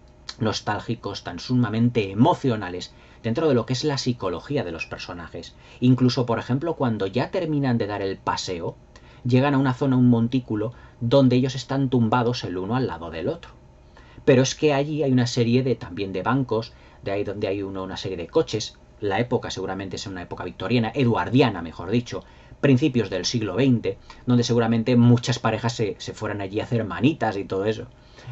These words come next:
Y, y claro, se supone, pues, que a lo mejor han tenido, pues, a lo mejor una cierta relación entre ellos dos. Porque cuando ya al final de la película Golfo y Reina ya están juntos,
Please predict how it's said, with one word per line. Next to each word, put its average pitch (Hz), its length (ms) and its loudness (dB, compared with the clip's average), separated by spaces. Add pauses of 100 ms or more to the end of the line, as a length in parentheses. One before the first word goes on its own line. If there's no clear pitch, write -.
(540)
Y, 135 480 6
y 147 140 0
claro, 117 320 2
se - 120 -8
supone, 113 440 0
pues, 127 160 0
que - 80 -6
a 107 40 -2
lo 98 60 -6
mejor 113 200 -4
han 113 120 -2
tenido, 110 280 -4
pues, - 300 -6 (340)
a - 60 -18
lo 113 60 -14
mejor 220 220 -8
una 190 160 -4
cierta 127 400 0
relación 110 500 0
entre 90 400 -6
ellos 85 360 -8
dos. - 260 -8 (460)
Porque 117 300 2
cuando 98 320 -4
ya 104 120 0
al 107 100 0
final 107 280 -2
de 107 60 -4
la 107 120 -6
película 113 400 -4
Golfo 104 460 -2
y 147 100 0
Reina 120 360 2
ya 95 120 -6
están 107 280 -6
juntos, 104 480 -4